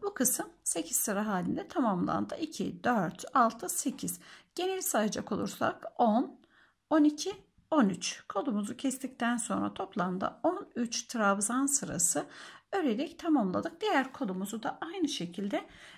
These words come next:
e, örelim. Yani omuz kısmımızı şuradaki görmüş olduğumuz hem oyuntumuzu yapalım hem de on üç trabzanla sayı olarak trabzanla, e,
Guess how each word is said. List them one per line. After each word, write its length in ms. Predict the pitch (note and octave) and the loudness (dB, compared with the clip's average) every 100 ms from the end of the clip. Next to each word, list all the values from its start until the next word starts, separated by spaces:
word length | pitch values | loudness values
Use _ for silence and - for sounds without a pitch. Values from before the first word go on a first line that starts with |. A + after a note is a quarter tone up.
| _ | _
e, 240 | A#3+ A#3 A3+ - | -4 -4 -6 -4
örelim. 400 | - C#4 F#3+ G#3+ | 0 2 2 2
Yani 280 | A3 G#3 G#3 - | 2 2 2 4
omuz 340 | A#3 A#3 - | 6 4 2
kısmımızı 680 | - F#3+ F#3+ E3+ F3 F3 F4+ | -4 -2 0 0 0 -2 -4
şuradaki 600 | - - A3 F#3 G3+ F#4 | -8 -6 -6 -4 -8 -8
görmüş 460 | - A3+ F3 F3 - | 0 2 2 0 -4
olduğumuz 460 | - - A3+ C#4 - | -6 -4 -2 -2 -2
hem 100 | G4 | -8
oyuntumuzu 760 | - C4 G#3+ G3 - - F3+ - | -4 -2 0 -2 -2 -2 -2 -4
yapalım 440 | F3+ - C#4+ - - - - | -4 -4 -4 -4 -10 -20 -10
hem 300 | - E4+ F3+ | 0 2 2
de 180 | A3 - | 0 -4
on 160 | F#4+ | 2
üç 220 | C4+ - - | 2 0 -4
trabzanla 840 | D#4+ A#3 G3 G3 G3 D#3+ F#3+ D#4 - _ _ _ _ | 0 2 2 -2 -2 0 0 -2 -8 _ _ _ _
sayı 420 | - - G3+ F3+ | -6 -4 -2 -4
olarak 440 | - - D#3+ B3 A#3+ | -4 -4 -2 -2 -4
trabzanla, 760 | F#3+ F#3 F3+ F3 - - F#4+ - - - - A#3 | -4 -4 -4 -4 -4 -4 -6 -10 -20 -20 -14 -8
e, 180 | A#3+ | -8